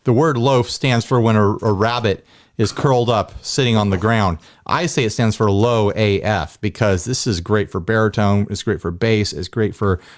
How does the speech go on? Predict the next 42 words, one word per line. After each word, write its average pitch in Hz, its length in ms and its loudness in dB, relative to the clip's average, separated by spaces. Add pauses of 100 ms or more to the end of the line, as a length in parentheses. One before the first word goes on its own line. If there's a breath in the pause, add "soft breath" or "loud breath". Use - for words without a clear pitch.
(120 loud breath)
like, 101 200 -2
low 107 220 2
frequency 101 580 -4
instruments. 95 500 -2 (360 loud breath)
Put 190 100 0
a 135 60 0
synth 143 340 -4
through 135 160 2
there 127 220 2
or 123 60 0
something 131 360 0
like 127 220 0
that. 131 180 0
Do 123 80 -4
your 117 140 2
big 117 460 -2 (220 loud breath)
low 117 220 2
bass 110 340 0
synth 113 280 0
through 113 240 2
it. 117 80 0
You're 107 80 -2
gonna 107 120 2
have 92 120 0
a 87 40 -6
good 87 320 -2
time. 87 380 -2 (1500 soft breath)
I'm 131 200 0
just 123 180 0
guessing 104 360 0
on 87 100 0
that 90 180 0
one. 113 320 2
<laughs> - 60 -20 (360 loud breath)
So 240 100 0
anyways, 269 260 2
big 240 200 -2
thanks 254 180 -2
to 220 100 -4
Big 240 100 -2
Ear 233 120 2
Pedals. 269 380 0